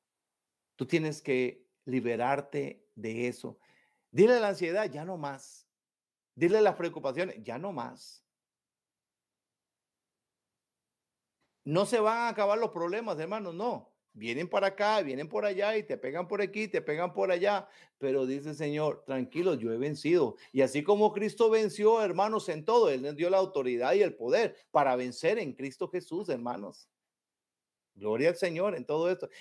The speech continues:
Entonces tenemos las armas, hermanos, necesarias. Tenemos las armas en abundancia para que tú cada vez que te enfrentas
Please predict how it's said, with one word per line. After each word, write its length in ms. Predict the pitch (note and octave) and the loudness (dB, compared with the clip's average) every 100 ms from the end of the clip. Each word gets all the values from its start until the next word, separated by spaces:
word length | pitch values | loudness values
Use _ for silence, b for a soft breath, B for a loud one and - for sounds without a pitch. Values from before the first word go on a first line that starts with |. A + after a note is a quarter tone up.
| B | B
Entonces 360 | C3 C#3+ F3 | -4 2 4
tenemos 380 | G3 F#3 F#3 G#3+ | 4 2 2 2
las 260 | G#3+ D#3+ - | 2 2 2
armas, 640 | G3+ A#3 B3 C4 C4 - _ _ _ - | 2 2 -2 -4 -4 -12 _ _ _ -12
hermanos, 360 | B2 D3+ G#3 D3 | -4 -2 -2 -2
necesarias. 720 | C3 - A2 C3+ D#3+ D#3 A#2 | -6 -8 -6 -2 0 -2 -4
Tenemos 320 | B2+ B2+ E3 | -6 -4 -2
las 400 | F3+ - - - | -2 -4 -12 -6
armas 540 | D3+ E3+ F#3+ G3 G3 G3 | -2 -2 -2 -4 -4 -4
en 140 | B2 | -8
abundancia 920 | A#2+ C3 B2 A#2 D3 F3+ E3 F#3 F#3 B B | -8 -6 -4 0 0 -2 0 2 2 B B
para 260 | - C#3 B2+ | -2 0 0
que 300 | C3 B2 - _ | 0 -2 -4 _
tú 320 | F3+ G#3+ G#3 | 4 4 2
cada 460 | - D#3 F#3 G3 E3+ | 0 2 2 2 0
vez 400 | C#3+ D#3+ G3 G3 | 0 0 0 -4
que 200 | - C#3+ | -4 -4
te 120 | - | -2
enfrentas 720 | B2 A2+ - D#3 G3 F#3+ C#3+ | -4 -4 0 0 0 2 0